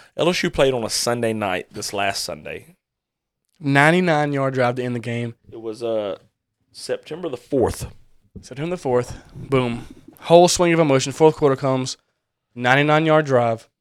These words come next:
Speaker 2: Go down the field. Kick a field goal. It gets blocked. And my who shit the bed is Gavin, the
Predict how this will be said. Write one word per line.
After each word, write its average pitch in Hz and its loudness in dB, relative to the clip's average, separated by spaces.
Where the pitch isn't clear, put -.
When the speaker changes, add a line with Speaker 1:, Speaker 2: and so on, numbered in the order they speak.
Speaker 2:
Go 131 2
down 160 4
the 160 -2
field. 120 -4
Kick 139 -10
a - -14
field 120 -2
goal. 113 -2
It 113 -14
gets 113 -10
blocked. 147 -14
And 120 -4
my 175 2
who 185 -2
shit - 0
the 131 -2
bed 113 -4
is 107 -14
Gavin, 160 6
the 143 2